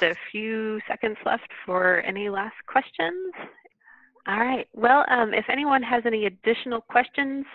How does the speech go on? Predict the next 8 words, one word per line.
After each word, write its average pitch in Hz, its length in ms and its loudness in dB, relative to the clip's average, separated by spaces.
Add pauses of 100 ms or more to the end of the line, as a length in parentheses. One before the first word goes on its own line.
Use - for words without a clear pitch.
(140)
um, 175 440 -2
those 196 140 6 (120)
can 196 160 -8
be 190 120 -4 (120)
sent 190 240 0 (100)
to 185 240 -2
the 175 260 -2 (160)
presenters 185 380 -2